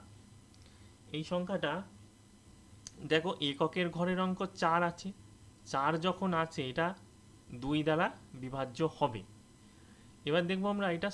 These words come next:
সংখ্যাটা তিন দ্বারা বিভাজ্য কিনা। আচ্ছা, এদের এককের ঘরের অঙ্কগুলো, এই,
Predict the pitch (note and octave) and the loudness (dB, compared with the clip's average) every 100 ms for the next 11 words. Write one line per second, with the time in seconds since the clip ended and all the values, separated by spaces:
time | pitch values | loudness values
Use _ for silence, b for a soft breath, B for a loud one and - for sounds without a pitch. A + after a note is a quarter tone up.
0 | D#3+ D3 F3 F#3+ - G3+ A3 G#3 F#3+ D3+ | -2 -2 -2 -6 -4 -2 0 2 4 2
1 | B2 B2 A2 A2+ - G2+ - - - B | 2 -2 -2 -8 -12 -16 -16 -20 -20 B
2 | B B B - - - C3+ D3+ F#3+ F#3+ | B B B -18 -10 -6 -2 0 0 0
3 | - C3+ E3+ E3+ G3 F3+ F#3 F#3+ F3+ F3+ | -2 -2 0 0 0 -2 0 0 0 0
4 | F3 F3+ F#3 - C3+ | -2 -2 -2 -4 -4